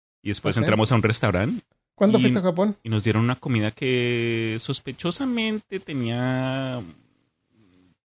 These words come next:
Speaker 1: tenía
Speaker 2: ¿Unos
Speaker 1: algo,
Speaker 2: bigotes?
Speaker 1: algo de gato. <laughs> Eh, fui a fines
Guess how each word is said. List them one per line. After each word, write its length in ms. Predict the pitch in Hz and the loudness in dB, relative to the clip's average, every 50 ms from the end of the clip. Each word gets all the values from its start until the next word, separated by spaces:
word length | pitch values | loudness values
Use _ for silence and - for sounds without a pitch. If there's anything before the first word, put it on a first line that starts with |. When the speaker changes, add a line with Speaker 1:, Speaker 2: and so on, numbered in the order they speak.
| _ _ _ | _ _ _
Speaker 1:
tenía 280 | - 156 147 143 170 165 | -12 -6 -2 0 2 2
Speaker 2:
¿Unos 120 | 151 139 | 2 2
Speaker 1:
algo, 140 | 160 147 151 156 | 2 2 4 2
Speaker 2:
bigotes? 400 | 156 135 226 202 - - - - _ | 2 2 0 -2 -4 -8 -18 -20 _
Speaker 1:
algo 340 | - - - 156 147 170 170 | -14 -12 -12 -10 -8 -4 -2
de 140 | 165 147 120 | 0 2 2
gato. 320 | 101 107 95 85 73 - _ _ - | 4 4 4 2 0 -4 _ _ -20
<laughs> 180 | - - - _ _ _ _ _ _ _ _ _ _ - - 110 | -20 -20 -20 _ _ _ _ _ _ _ _ _ _ -8 -2 0
Eh, 360 | 110 113 113 107 101 95 92 - - _ | 4 4 6 6 6 4 2 0 -6 _
fui 560 | 110 117 120 127 147 180 208 294 302 277 170 - | 0 0 2 2 0 -2 -2 -4 -4 -4 -2 0
a 300 | - 113 110 107 104 101 | 0 2 2 2 2 0
fines 680 | - _ - 131 127 123 131 135 143 143 139 - | -4 _ -2 0 2 2 4 2 2 0 0 -4